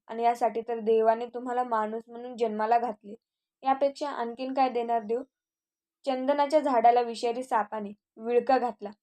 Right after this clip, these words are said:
म्हणून चंदनाचा सुगंध हा कमी होत नसतो. म्हणजे ज्याचे कर्म चांगले असते तो कधी संपत नसतो. स्तुती म्हणा किंवा शब्बासकी म्हणा,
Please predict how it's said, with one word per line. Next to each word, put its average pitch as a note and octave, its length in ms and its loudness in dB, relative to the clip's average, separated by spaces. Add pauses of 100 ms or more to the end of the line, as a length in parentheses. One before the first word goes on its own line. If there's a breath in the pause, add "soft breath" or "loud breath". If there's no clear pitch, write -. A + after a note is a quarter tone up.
म्हणून C4 300 -4
चंदनाचा A#3 580 -2
सुगंध A#3 400 -6
हा B3+ 80 0
कमी A#3+ 300 -6
होत A3+ 200 -4
नसतो. G#3 420 -10 (440)
म्हणजे C4 340 0
ज्याचे B3+ 380 4
कर्म C4 280 -2
चांगले A#3 360 0
असते G#3+ 340 -2 (240)
तो B3+ 80 -4
कधी C4 240 0
संपत A#3 420 -2
नसतो. G#3 400 -12 (2250)
स्तुती C#4 380 -6
म्हणा C4+ 280 -2
किंवा - 420 -8
शब्बासकी A#3+ 540 0
म्हणा, A#3 300 -8